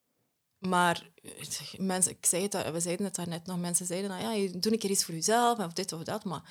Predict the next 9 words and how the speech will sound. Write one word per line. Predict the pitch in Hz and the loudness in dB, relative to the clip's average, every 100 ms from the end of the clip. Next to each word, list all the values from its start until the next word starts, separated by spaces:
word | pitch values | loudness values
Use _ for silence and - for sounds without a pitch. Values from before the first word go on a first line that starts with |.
| - - - - _ _ | -10 -10 -12 -18 _ _
ik | 175 | 6
had | 226 233 | 8 8
ook | 247 | 8
al | 226 214 | 10 10
gans | 214 240 233 | 12 10 8
mijn, | 202 196 185 | 6 6 4
eh, | - - - - - _ _ 190 | 0 -6 -14 -14 -18 _ _ 4
wielercarrière, | 208 233 233 233 208 226 247 240 | 10 10 10 8 8 8 8 6
eh, | 240 | 6